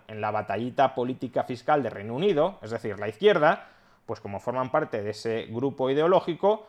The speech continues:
se esconden detrás de las izquierdas victoriosas, hemos conseguido frustrar una bajada de impuestos y nadie se acuerda de ellos.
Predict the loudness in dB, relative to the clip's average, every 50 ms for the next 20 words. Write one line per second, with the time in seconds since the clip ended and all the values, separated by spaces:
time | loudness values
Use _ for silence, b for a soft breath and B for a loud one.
0 | B B -10 -6 -6 -6 -4 0 0 0 2 2 -2 -2 -2 -4 -6 -4 -2 2
1 | 2 2 2 0 -4 -18 -20 -20 -18 -14 -14 -12 -12 -12 -10 -12 -12 -12 -10 -8
2 | -6 -4 -4 -4 -4 -6 -6 -4 -2 0 0 0 2 2 0 0 -2 -6 -12 -10
3 | -10 -12 -12 -12 -14 -12 -12 -10 -8 -8 -8 -8 -8 -10 -10 -12 -10 -6 -2 -2
4 | -2 -2 -2 -4 -4 -2 -2 -2 0 0 -2 -2 -2 -4 -4 -2 -2 -4 -4 -4
5 | b b b b b b b -10 -8 -4 -2 0 0 0 0 0 -4 -4 -4 -6
6 | -6 -4 -4 -2 0 0 2 2 0 -2 -2 -14